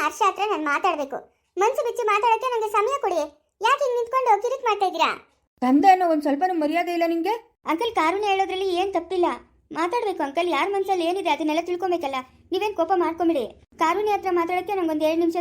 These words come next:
Speaker 3: ಸಮಯ ಕೊಡಿ ಅಂಕಲ್.
Speaker 2: ಸರಿ ಹರ್ಷ, ನಂಗ್ ಸ್ಕೂಲ್ ಟೈಮ್ ಆಗುತ್ತೆ, ನಾನು ಊಟ ಮಾಡ್ಕೊಂಡು ಹೋಗ್ತೀನಿ.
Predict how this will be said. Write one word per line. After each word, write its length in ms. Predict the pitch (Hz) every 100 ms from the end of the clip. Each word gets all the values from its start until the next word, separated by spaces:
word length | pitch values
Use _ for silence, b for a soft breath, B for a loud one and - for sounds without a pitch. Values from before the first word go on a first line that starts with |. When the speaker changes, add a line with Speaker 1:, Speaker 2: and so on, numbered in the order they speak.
| 339
Speaker 3:
ಸಮಯ 200 | 285 330
ಕೊಡಿ 160 | 330
ಅಂಕಲ್. 280 | 277 269 302 302 _
Speaker 2:
ಸರಿ 180 | - 269
ಹರ್ಷ, 180 | 277 - 220 - _
ನಂಗ್ 140 | 220 220
ಸ್ಕೂಲ್ 240 | - 285 294
ಟೈಮ್ 180 | 247
ಆಗುತ್ತೆ, 260 | 262 226 226
ನಾನು 180 | 285 240
ಊಟ 140 | 233 254
ಮಾಡ್ಕೊಂಡು 340 | 247 240 220
ಹೋಗ್ತೀನಿ. 300 | 220 233 247